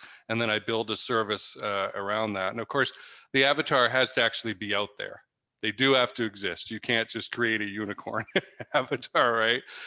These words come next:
And, uh, and will them into existence. But I'll bet you if you could provide the, uh, the value and the understanding of, uh, what you're bringing to the table and expand their mind a little bit, you can get,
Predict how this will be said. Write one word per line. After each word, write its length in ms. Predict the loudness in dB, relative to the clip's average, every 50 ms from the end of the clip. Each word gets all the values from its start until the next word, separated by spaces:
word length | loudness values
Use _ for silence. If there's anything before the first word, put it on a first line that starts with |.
| -12 -6 -2
And, 320 | 0 2 4 4 2 2
uh, 120 | 2 2 2
and 160 | 2 0 0
will 200 | 0 2 2 2
them 200 | 2 0 -2 -2
into 180 | -2 -2 -2 -4
existence. 480 | -4 -4 -4 -6 -6 -6 -8 -10 -10 -8
But 400 | _ 0 2 4 4 4 2 0 0
I'll 140 | -2 -2 2
bet 340 | 4 4 4 4 2 2
you 160 | 2 2 2 2
if 160 | -2 -4 -6
you 60 | -6
could 140 | -6 -4 -2
provide 520 | -2 -2 0 2 2 4 4 2 0 -2
the, 340 | -2 -4 -4 -2 -2 0 0
uh, 60 | 0
the 120 | 0 -2 0
value 640 | 2 4 4 4 4 4 2 2 0 0 0 0 0
and 140 | -2 -2 -2
the 120 | -2 -2
understanding 720 | -2 -4 -4 -6 -6 -4 -2 0 0 0 -2 -4 -4 -4
of, 200 | -4 -4 -4 -6 -6 -4
uh, 180 | -2 -2 -2 -2
what 280 | -4 -4 -4 -4 -6
you're 80 | -6 -4
bringing 260 | -4 -4 -2 -4 -6
to 100 | -8 -10
the 100 | -10 -10
table 480 | -8 -4 -2 0 0 0 0 -2 -4 -4 -8 -16 -20 -16 _ -6
and 80 | -4 -4
expand 440 | -4 -4 -2 0 2 2 2 2
their 140 | 0 0 0
mind 320 | 2 2 4 4 4 2 2
a 60 | -2
little 220 | -4 -4 -8 -8
bit, 260 | -8 -6 -4 -4 -6 -6 _ _ _ _ _
you 140 | -12 -10 -8
can 140 | -6 -6 -4
get, 260 | -2 0 0 0